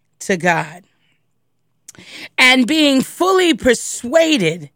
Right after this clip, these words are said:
that what he had promised, he was also able to perform it." Come on, come on. Are we fully persuaded that what God has put on our hearts,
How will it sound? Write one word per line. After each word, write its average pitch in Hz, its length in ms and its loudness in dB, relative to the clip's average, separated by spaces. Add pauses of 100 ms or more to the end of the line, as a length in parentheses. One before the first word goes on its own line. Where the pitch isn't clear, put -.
(600)
that 226 180 4
what 247 220 2
he 285 180 0
had 208 220 0
promised, 247 880 -2 (520)
he 269 140 -2
was 202 340 0 (280)
also 185 640 0 (500)
able 180 640 0 (340)
to - 160 -2
perform 175 540 -2
it." 147 160 -8 (340)
Come 220 180 0
on, 202 120 0
come 214 180 -4
on. 160 200 -4 (220)
Are 202 100 4
we 214 100 2
fully 247 320 0
persuaded 208 840 -2 (220)
that 185 120 0
what 180 140 0
God 208 280 0
has 202 160 -4
put 269 260 -2
on 233 180 2
our 185 160 4
hearts, 185 600 0